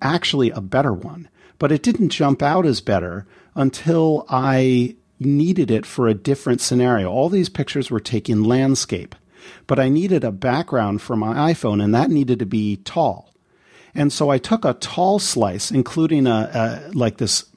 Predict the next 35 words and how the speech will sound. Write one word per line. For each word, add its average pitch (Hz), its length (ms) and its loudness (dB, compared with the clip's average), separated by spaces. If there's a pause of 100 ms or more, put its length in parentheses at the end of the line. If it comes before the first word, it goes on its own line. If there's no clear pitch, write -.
piece - 360 -2
of, 101 220 0
a 107 100 -6
chunk - 440 -2
of 127 120 0
ice 123 320 0
in 110 100 4
the 104 60 0
foreground, 98 720 0 (300)
and 131 160 0
then 123 120 2
the 117 80 0
glacier 135 380 -2
bay 120 180 0
in 113 80 2
the 110 80 2
background, 117 460 0
not 135 240 0
something 135 340 0
I 107 100 0
had 123 220 0
in 113 60 -2
the 101 80 -2
original 107 420 -2
picture, 104 500 -4 (320)
but 139 120 2
it 135 80 2
worked 151 380 0
much 131 240 0
better 117 200 2
in 110 100 4
this 104 140 0
new 107 120 2
format. 120 500 0
So 135 340 0